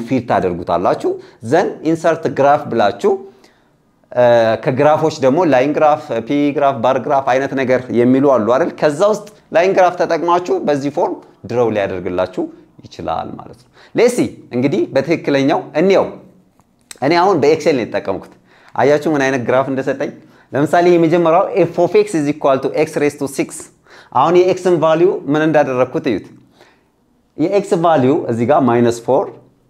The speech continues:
ማይነስ ቱ፣ ዜሮ፣ ቱ፣ ፎር አደረግኩት። This is Excel። የኤክሴል ላይ እየሰራሁትን ነው እያሳየኋችሁ ያለሁት። ወይ ደግሞ እናንተ ግራፍ ፐፐር ላይ እንግዲህ በደንብ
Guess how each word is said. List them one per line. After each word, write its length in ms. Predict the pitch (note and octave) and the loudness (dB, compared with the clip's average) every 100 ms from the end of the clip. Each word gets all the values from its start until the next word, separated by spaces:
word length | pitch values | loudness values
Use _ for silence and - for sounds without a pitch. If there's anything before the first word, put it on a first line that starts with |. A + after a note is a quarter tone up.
| _ _ _ - | _ _ _ -6
ማይነስ 320 | B2 B2 B2 | -2 -2 -2
ቱ፣ 100 | - F#3+ - - | -2 -4 -4 -6
ዜሮ፣ 260 | A2+ B2 A#2+ - - | 0 2 2 0 -6
ቱ፣ 120 | - F3+ F#3 - | -2 0 0 -4
ፎር 240 | - G3 D#3 | -2 2 2
አደረግኩት። 500 | A2 G2 G2+ G#2 - _ | 2 -2 -4 -8 -14 _
This 200 | B2+ D#3+ | -6 -6
is 140 | E3+ - | -6 -2
Excel። 400 | E3 - G#2+ F#2+ - _ _ - | -4 -2 -6 -6 -12 _ _ -2
የኤክሴል 400 | C#3+ D3+ D#3+ C#3 | -2 0 0 2
ላይ 120 | C3+ | 2
እየሰራሁትን 560 | A#2+ A#2+ G#2+ G#2+ A2 | 2 -2 0 0 0
ነው 100 | A2 | -4
እያሳየኋችሁ 640 | F#2 F#2+ F#2 F2+ F2+ - - | -4 -4 -4 -6 -8 -12 -12
ያለሁት። 300 | G2+ - - - - - | -12 -12 -16 -20 -20 -2
ወይ 120 | A#2 | 2
ደግሞ 180 | A#2+ D3 F3 | 2 2 2
እናንተ 360 | D3 D#3 G3 C#3+ | 4 4 2 0
ግራፍ 260 | B2 D#3 D#3+ | 2 2 2
ፐፐር 360 | E3 C3 B2 F#2+ | -2 -4 -2 0
ላይ 160 | A2+ - - - _ _ _ - | 0 -2 -6 -18 _ _ _ -6
እንግዲህ 300 | G#2+ A#2+ E4 | -2 2 2
በደንብ 500 | A#2 B2+ A#2+ D3 D#4+ | 2 2 4 2 0